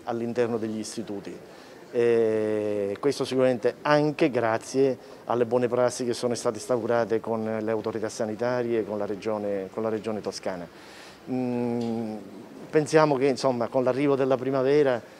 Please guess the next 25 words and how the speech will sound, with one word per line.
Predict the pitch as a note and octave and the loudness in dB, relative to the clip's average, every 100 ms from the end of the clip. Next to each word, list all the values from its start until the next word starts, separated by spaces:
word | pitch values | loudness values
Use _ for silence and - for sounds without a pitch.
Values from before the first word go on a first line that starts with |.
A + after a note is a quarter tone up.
| - - - | -20 -20 -12
si | - | -8
possa | A#2+ B2+ - C3 | -2 -2 0 -2
cominciare | C3 C3 B2+ B2 C3+ C3 B2+ A#2+ | -2 -2 -4 -2 0 2 2 0
a, | A#2+ A#2 A2+ A2 A2 G#2+ G#2+ | 0 0 -2 -4 -4 -6 -8
a | - C3 | -6 -4
ragionare, | B2+ A2+ C3 C3+ C3 B2+ B2 A#2 - - - - - - | -2 -2 0 2 2 2 0 -2 -6 -16 -16 -16 -12 -4
eh, | A#2+ A2 | -2 -2
di | B2 | 2
altro, | C3 C3 C3+ - B2+ | 4 4 0 -4 -6
si | - | -6
possa | A#2+ - A#2+ | -8 -8 -6
cominciare | B2+ A#2+ A2+ B2+ A#2 A#2 | -6 -6 -4 -4 -2 -2
a, | A2+ A2+ - | -2 -4 -6
a | |
potenziare | B2+ C3 B2+ C#3 C3 | -6 -4 -4 -2 -2
gli | B2 B2 | -2 -4
ingressi | B2 B2+ B2 - | -2 0 0 -2
negli | A#2+ A2+ | -4 -4
istituti | A#2 - A#2 B2+ A#2+ | -8 -8 -6 -6 -4
delle, | A#2+ A#2+ A#2 A2 G#2+ - - - | -2 0 0 -2 -4 -10 -20 -8
delle | B2 A#2+ | -4 -2
persone | A#2+ A#2+ C3 B2 A#2+ | -2 -2 -2 -2 -2
che | B2 | -2
collaborano | C3 A#2+ A#2+ A#2 A#2 | 0 0 -2 -2 -2
dall'esterno | A#2 A2+ - A#2+ A#2 A2+ A2+ G#2+ | -2 -4 -2 -2 -2 -2 -4 -4